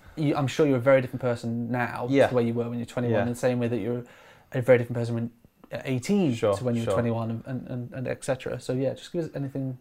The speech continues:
Speaker 1: that sort of
Speaker 2: Yeah.
Speaker 1: sticks into your mind.
Speaker 2: Uh, stay humble, don't get cocky, enjoy the work. There's no need to kill yourself. Um, there's always bigger, there's always,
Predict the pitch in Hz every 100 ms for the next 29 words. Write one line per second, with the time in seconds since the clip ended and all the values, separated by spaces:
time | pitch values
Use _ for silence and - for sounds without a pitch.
0 | _ - 117 113 107 104 104 120 120 117
1 | 117 120 _ 107 101 101 98 - 131 127
2 | 104 113 113 - 117 104 101 - 101 -
3 | 110 110 _ _ _ _ _ _ _ -
4 | 110 113 104 104 110 - - _ _ _
5 | _ - 107 113 117 113 - - 113 104
6 | 98 95 98 - - _ _ _ _ _
7 | _ _ _ _ 95 92 92 92 95 -
8 | - 95 101 98 98 95 - 92 95 -
9 | _ _ _ _ _ _ 101 107 95